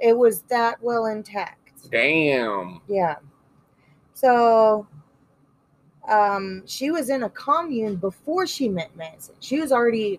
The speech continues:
Speaker 1: commune lady.
Speaker 2: So she was already used to
Speaker 1: So
Speaker 2: this
Speaker 1: she met
Speaker 2: lifestyle.
Speaker 1: Yeah, but the commune broke up, so she followed, um,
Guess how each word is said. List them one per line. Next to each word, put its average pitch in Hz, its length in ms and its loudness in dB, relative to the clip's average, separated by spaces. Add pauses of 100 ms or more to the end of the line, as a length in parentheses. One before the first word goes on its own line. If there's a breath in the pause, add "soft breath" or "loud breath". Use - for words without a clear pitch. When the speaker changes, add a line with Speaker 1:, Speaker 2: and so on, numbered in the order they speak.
Speaker 1:
commune 220 680 -4
lady. 208 420 -2 (160)
Speaker 2:
So 147 160 2
she 143 200 4
was 127 120 2
already 123 300 8
used 120 300 0
to 233 160 4
Speaker 1:
So 220 60 2
Speaker 2:
this 247 100 2
Speaker 1:
she 240 80 2
met 220 320 4
Speaker 2:
lifestyle. 208 600 4
Speaker 1:
Yeah, 262 120 6
but 208 200 0
the 208 60 -4
commune 214 560 -6
broke 175 380 -2
up, 247 200 -2
so 196 160 -4
she 202 440 -6
followed, 196 880 4 (300)
um, 180 500 0